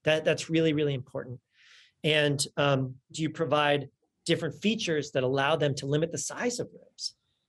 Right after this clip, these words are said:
You know, we, we, we allow people to create private rooms. We allow people to create what we call social rooms, where only the people who you follow can join. So it creates this nice friends of friends dynamic that, that really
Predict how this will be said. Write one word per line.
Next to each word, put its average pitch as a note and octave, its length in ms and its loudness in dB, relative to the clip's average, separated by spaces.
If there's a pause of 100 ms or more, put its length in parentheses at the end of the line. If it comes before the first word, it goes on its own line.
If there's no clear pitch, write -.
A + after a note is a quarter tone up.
(160)
You C#3+ 100 0
know, C#3 160 4
we, D3+ 220 2
we, D3+ 400 0
we D3 100 -4
allow E3+ 180 -2
people E3+ 240 2
to - 60 -4
create E3 260 -4
private D3+ 340 0
rooms. F#3 280 -2
We D3+ 80 -2
allow C#3+ 160 2
people D#3+ 260 -4
to D3 60 -6
create D#3 220 -2
what C#3+ 80 -4
we C3 60 -2
call C#3 160 -6
social E3+ 420 -4
rooms, A#2+ 360 -12 (460)
where C#3 160 2
only F#3+ 240 4
the E3+ 80 0
people F3+ 300 -4
who C#3+ 140 -2
you D#3+ 180 -2
follow E3+ 420 0
can B2+ 240 -10
join. C#3 280 -14 (340)
So - 140 -4
it E3+ 60 -2
creates E3+ 220 -2
this D3+ 160 -6
nice E3 220 -4
friends D#3 400 -4
of C3 100 -8
friends C#3+ 420 -4
dynamic B2 640 -4
that, C3 220 -2 (400)
that D3+ 180 -2
really D3+ 560 2